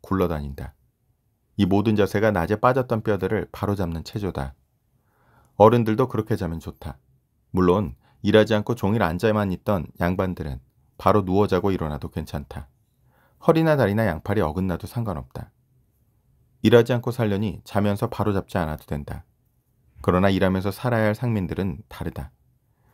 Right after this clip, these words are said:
일하지 않는 양반들은 뼈 마디마디마다 단련이 안 되어 있기에 조금만 무리가 가도 다칠 수 있다. 모내기 할 때는 맨 처음 모판에서 모를 뜬다.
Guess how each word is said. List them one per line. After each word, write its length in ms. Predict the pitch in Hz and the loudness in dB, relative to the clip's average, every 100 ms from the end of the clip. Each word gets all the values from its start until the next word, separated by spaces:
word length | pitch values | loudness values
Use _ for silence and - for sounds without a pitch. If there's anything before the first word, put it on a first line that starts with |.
| _ - | _ 2
일하지 300 | 113 117 120 | 6 8 6
않는 200 | 117 117 | 0 0
양반들은 640 | 92 90 92 98 123 90 - | 0 -2 -2 -2 -4 -4 0
뼈 200 | 139 95 | 0 2
마디마디마다 800 | 82 107 104 95 87 76 69 69 _ _ - | 0 0 -2 -2 -6 -6 -8 -12 _ _ -4
단련이 380 | 104 98 92 107 | 2 4 2 2
안 140 | 87 | 0
되어 120 | 92 | 0
있기에 420 | 85 - - 69 - _ _ _ | -2 -6 -10 -10 -12 _ _ _
조금만 480 | - 95 95 104 87 | -4 0 2 2 0
무리가 320 | 85 90 92 | -4 -2 -2
가도 300 | 85 85 80 | -2 -4 -6
다칠 320 | - 98 - 101 | -6 -12 -8 -6
수 140 | - | -6
있다. 320 | 73 73 - _ _ _ _ _ _ _ _ _ _ _ _ _ - | -10 -12 -16 _ _ _ _ _ _ _ _ _ _ _ _ _ 2
모내기 340 | 104 113 120 | 6 6 6
할 140 | 113 110 | 4 4
때는 320 | 123 139 85 | 0 0 0
맨 200 | 92 117 | 0 0
처음 340 | - 123 82 | -2 -4 -2
모판에서 520 | 80 98 117 101 - | -4 -4 -4 -4 -4
모를 260 | 90 87 90 | -4 -2 -4
뜬다. 400 | - 76 69 | -6 -8 -8